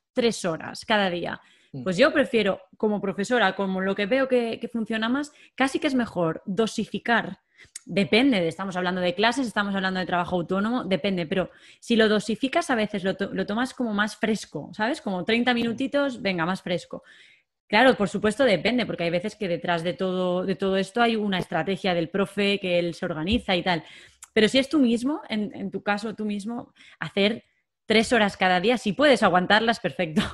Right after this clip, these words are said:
Speaker 1: <laughs> Pero creo que,
Speaker 2: No, no.
Speaker 1: que no es tan productivo como parece en realidad,
Speaker 2: No, no. Yo creo
Speaker 1: ¿sabes?
Speaker 2: ya después, después de esa chica ya empecé como a evolu-, a evolucionar el, el, el formato de lo que ofrecía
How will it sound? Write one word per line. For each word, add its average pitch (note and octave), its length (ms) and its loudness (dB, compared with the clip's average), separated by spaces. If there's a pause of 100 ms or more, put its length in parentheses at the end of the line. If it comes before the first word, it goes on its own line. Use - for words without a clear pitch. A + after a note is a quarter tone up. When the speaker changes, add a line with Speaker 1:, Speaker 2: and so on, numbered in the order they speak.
(200)
Speaker 1:
<laughs> F#4+ 460 -8
Pero G#3+ 520 4
creo A3+ 280 2
que, G#3 440 2
Speaker 2:
No, - 60 -4
no. - 60 -12
Speaker 1:
que A3 80 0
no G#3+ 100 2
es G#3+ 80 -4
tan G#3+ 160 0
productivo G#3+ 480 0
como G3 220 -2
parece E3 380 -2
en D#3 100 -2
realidad, D#3 460 -2
Speaker 2:
No, A2 120 -16
no. G#2 160 -20 (320)
Yo A#2+ 100 -4
creo A#2 100 0
Speaker 1:
¿sabes? A#2 100 0
Speaker 2:
ya B2 100 4
después, B2 240 2
después B2+ 280 4
de C3+ 80 6
esa B2 180 2
chica C3 380 2
ya B2 100 4
empecé A#2+ 460 2
como A#2+ 160 -2
a A#2+ 80 0
evolu-, B2+ 260 0
a C3+ 80 4
evolucionar C3 800 6
el, B2+ 260 2
el, B2 200 0
el B2 180 0
formato B2 800 2
de B2 80 0
lo B2 100 -2
que - 80 -2
ofrecía C3+ 580 4